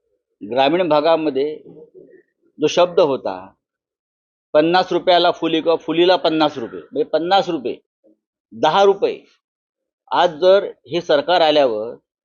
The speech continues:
मताला पाच हजार रुपये, दहा हजार रुपये लावले असतील, नारायण राणेंच्या लोकसभा निवडणुकीत मताला दहा हजार रुपये होते, हे रेकॉर्डवरती आहे. पाच हजार, दहा हजार रुपयाला जर मतं विकत घेता, मग निवडणुका लढायच्या कशा करता सामान्य माणसाला?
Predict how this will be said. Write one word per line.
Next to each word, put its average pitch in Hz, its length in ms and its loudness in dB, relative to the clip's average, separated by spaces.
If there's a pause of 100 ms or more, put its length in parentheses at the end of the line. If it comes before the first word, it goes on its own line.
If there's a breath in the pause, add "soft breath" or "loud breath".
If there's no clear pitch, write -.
(320)
मताला 170 580 0
पाच 170 400 0
हजार 165 200 2
रुपये, 170 280 -2
दहा 143 260 -4
हजार 175 160 0
रुपये 175 240 0
लावले 147 240 2
असतील, 135 440 -4 (360)
नारायण 160 460 0
राणेंच्या 170 500 2
लोकसभा 165 420 0
निवडणुकीत 165 460 -2 (160)
मताला 170 320 4
दहा 151 260 0
हजार 151 180 2
रुपये 127 240 -2
होते, - 260 -20 (1300)
हे 143 60 2
रेकॉर्डवरती 156 540 4
आहे. 76 100 -14 (1000)
पाच 196 240 2
हजार, 175 320 2
दहा 147 220 -2
हजार 165 180 2
रुपयाला 156 320 0
जर 156 140 0
मतं 139 300 0
विकत 135 280 0
घेता, 127 340 -4
मग 170 140 -4
निवडणुका 165 440 0
लढायच्या 165 480 2
कशा 202 160 -4
करता 185 260 -6
सामान्य 123 400 -8
माणसाला? 104 400 -20